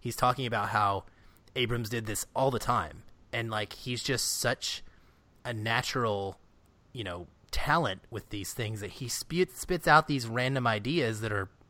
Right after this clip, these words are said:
a-, awesome, and they all work. And then he doesn't even remember saying them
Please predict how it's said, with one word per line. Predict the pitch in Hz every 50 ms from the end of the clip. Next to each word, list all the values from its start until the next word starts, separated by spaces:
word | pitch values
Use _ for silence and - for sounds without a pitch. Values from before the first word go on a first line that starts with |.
| _ _ _ -
a-, | 73 - - - -
awesome, | 143 180 226 - - - 78 80 98 - - - - -
and | 147 135
they | 135 147
all | - 143 151 147 131
work. | 135 170 175 - - - - - - - - - - -
And | 139 135
then | 135 131
he | 127 151 151
doesn't | 156 143 135 131
even | 127 123 120
remember | 117 120 120 110 104
saying | - 131 127 113 95 85
them | 80 80 92